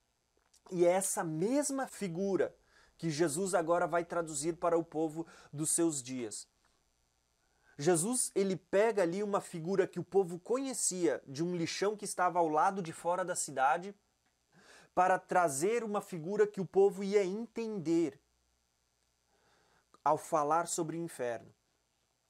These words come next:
Então, dentro deste pano de fundo é que eu quero tratar com vocês acerca do inferno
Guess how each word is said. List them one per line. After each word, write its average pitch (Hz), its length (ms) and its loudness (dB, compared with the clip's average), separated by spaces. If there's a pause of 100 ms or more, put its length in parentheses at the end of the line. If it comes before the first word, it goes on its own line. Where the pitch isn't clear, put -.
(140)
Então, 202 400 -2 (480)
dentro 240 540 -2 (360)
deste 208 440 -6
pano 208 340 -2
de 143 100 -10
fundo 190 460 -8
é 151 100 -4
que 175 120 -6
eu 170 40 -6
quero 175 220 -4
tratar 175 460 0
com 180 180 -10
vocês 156 380 -6
acerca 160 400 -6
do 143 100 -10
inferno 147 540 -8